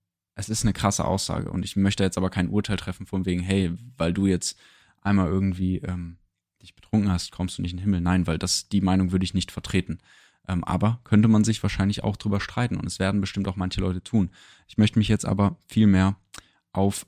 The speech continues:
ein Wort hier in dem Vers, ähm, ja, fokussieren, nämlich Zauberei.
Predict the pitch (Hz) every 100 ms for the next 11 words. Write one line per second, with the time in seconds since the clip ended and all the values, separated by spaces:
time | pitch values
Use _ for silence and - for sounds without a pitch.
0 | - 117 110 95 98 - 87 87 85 -
1 | 87 87 - - 95 90 90 _ _ _
2 | _ _ 87 87 - 92 98 - 98 87
3 | 82 _ _ _ _ 95 104 107 104 -
4 | - - 104 101 98 - 50